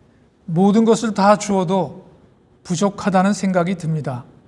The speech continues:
무엇이 그리 즐겁고 기쁜지 얼굴이 싱글벙글 환하고 발걸음에 흥이 납니다. 흥은, 기쁨은 나는 것입니다.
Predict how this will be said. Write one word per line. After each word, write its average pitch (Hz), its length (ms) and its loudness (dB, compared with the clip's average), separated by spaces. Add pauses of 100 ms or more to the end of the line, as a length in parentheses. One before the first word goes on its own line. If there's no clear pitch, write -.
(800)
무엇이 185 420 2
그리 226 240 2
즐겁고 214 600 -2
기쁜지 190 560 -4
얼굴이 170 500 -2
싱글벙글 185 760 0
환하고 190 800 -2 (340)
발걸음에 170 880 -2
흥이 214 280 2
납니다. 143 480 -2 (1120)
흥은, 220 600 0 (960)
기쁨은 196 720 -2 (580)
나는 165 380 4
것입니다. 156 580 -2